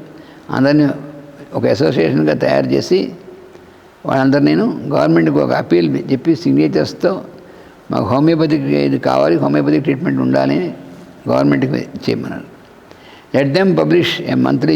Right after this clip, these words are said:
journal in which they describe their cures and experiences. ఒక మాసపత్రిక ఒకటి పెట్టి అందులో ఎలా తమ క్యూర్ అయ్యాయి హోమియోపతితో అనేటువంటిది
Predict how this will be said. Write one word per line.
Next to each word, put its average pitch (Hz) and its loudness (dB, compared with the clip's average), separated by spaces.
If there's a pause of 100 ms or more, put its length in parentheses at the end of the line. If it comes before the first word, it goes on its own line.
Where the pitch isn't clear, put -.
journal 135 0 (200)
in 135 0
which - -2 (760)
they 127 0 (100)
describe 156 0 (100)
their - 0 (180)
cures 151 0 (260)
and 120 0
experiences. 131 -4 (880)
ఒక 135 0 (760)
మాసపత్రిక 139 0
ఒకటి 135 0
పెట్టి 147 0 (480)
అందులో 147 0 (320)
ఎలా 143 2
తమ 151 2
క్యూర్ 151 0
అయ్యాయి 151 2
హోమియోపతితో 135 0
అనేటువంటిది 135 -2